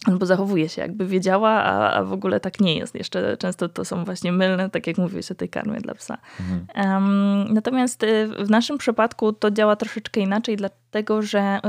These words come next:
Speaker 1: y, ty nie, jakby nie dajesz takich zgód pod tytułem, że my, nie wiem, pobieramy jakieś dane z twojego telefonu i tak dalej, tylko ty świadomie dodajesz na przykład zdjęcia swoich ubrań do szafy. Czyli to się nie dzieje jakby poza twoją zgodą, bo nie miałoby jak się wydarzyć.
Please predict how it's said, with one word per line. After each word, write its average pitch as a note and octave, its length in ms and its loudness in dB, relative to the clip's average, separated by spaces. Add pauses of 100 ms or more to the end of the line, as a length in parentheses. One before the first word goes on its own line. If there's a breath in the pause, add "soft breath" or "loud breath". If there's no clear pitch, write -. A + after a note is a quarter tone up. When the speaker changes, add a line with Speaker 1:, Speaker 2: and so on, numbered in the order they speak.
(120)
Speaker 1:
y, G#3 100 -8
ty G#3 120 -2
nie, G#3 120 2
jakby G3+ 180 -2
nie G3+ 120 2
dajesz A3 220 2
takich G3 280 -6
zgód G#3+ 280 0
pod - 180 -8
tytułem, G3 400 -2
że F#3 80 -2
my, F#3 100 0
nie F3 140 0
wiem, G#3 500 -4
pobieramy G3+ 440 2
jakieś G3 240 -2
dane F#3 260 0
z - 40 -8
twojego F#3 240 -4
telefonu F#3+ 400 -4
i G3+ 60 -4
tak F#3+ 160 -6
dalej, G3+ 280 0
tylko G#3+ 220 -4
ty G#3+ 100 -4
świadomie G#3 640 0
dodajesz G3 560 -2
na F#3 120 -4
przykład F3+ 260 -6
zdjęcia F3+ 320 -4
swoich - 280 -6
ubrań F3 280 -4
do E3 60 -8
szafy. - 300 -8 (440 loud breath)
Czyli G3+ 140 -6
to G#3 80 -2
się G#3 160 0
nie G3+ 320 2
dzieje G3+ 240 4
jakby F#3+ 200 -2
poza G3 220 -2
twoją G3+ 260 0
zgodą, G3+ 340 2
bo F#3+ 80 0
nie G3 100 -2
miałoby F#3 360 2
jak F3 180 0
się - 140 -4
wydarzyć. F3 460 -2